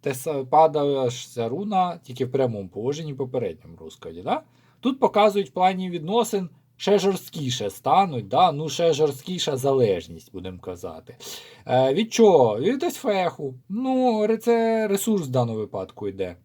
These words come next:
Не стільки як гроші, як ресурс, да? Маніпуляції чим? Маніпуляції ресурсом. Будь ласка. Ось Лагус. Вибір варіанту, вибір правильного вектора.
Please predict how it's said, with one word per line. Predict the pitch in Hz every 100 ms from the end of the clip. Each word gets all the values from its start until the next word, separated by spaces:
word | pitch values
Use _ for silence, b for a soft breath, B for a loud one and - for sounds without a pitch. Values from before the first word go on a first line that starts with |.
| -
Не | 139
стільки | 127 160 -
як | 156 139
гроші, | 160 208 196 143
як | 127 135
ресурс, | 127 127 104 92 95
да? | 135 185 - _ _ _ _ _ _ _ _ -
Маніпуляції | 147 180 196 214 247 226 196
чим? | - 135
Маніпуляції | 110 113 123 151 214 214 180
ресурсом. | 165 147 - 104 90 - 90 90 _ _ _ _ _ _ _ _ _ _ _ _ _ 107
Будь | 101 135 165
ласка. | 107 87 - - - B B B B
Ось | 202 277 240
Лагус. | 214 196 185 190 226 - _ _ _
Вибір | 135 165 233 254 240
варіанту, | 233 208 170 160 151 170
вибір | 156 175 208
правильного | 208 185 185 190 190 208
вектора. | 156 120 98 - - 95 95